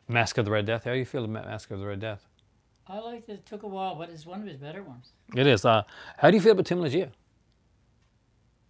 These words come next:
Speaker 2: It's okay.
Speaker 1: <laughs> Yeah, yeah, uh, I can agree. Um,
Speaker 2: Witchfinder General.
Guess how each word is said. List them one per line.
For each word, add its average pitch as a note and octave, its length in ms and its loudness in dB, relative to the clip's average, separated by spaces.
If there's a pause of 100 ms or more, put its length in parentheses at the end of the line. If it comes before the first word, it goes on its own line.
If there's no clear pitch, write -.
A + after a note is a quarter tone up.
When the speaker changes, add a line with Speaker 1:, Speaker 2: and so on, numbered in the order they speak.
(260)
Speaker 2:
It's - 120 -20
okay. C3+ 360 -20 (180)
Speaker 1:
<laughs> - 300 -10
Yeah, G#3+ 100 10 (440)
yeah, F3 240 2
uh, D#3+ 260 10
I F#3+ 40 8
can F3+ 140 2
agree. F#2+ 180 0 (120)
Um, A#2+ 500 2 (100)
Speaker 2:
Witchfinder E3 480 -14
General. D3+ 460 -12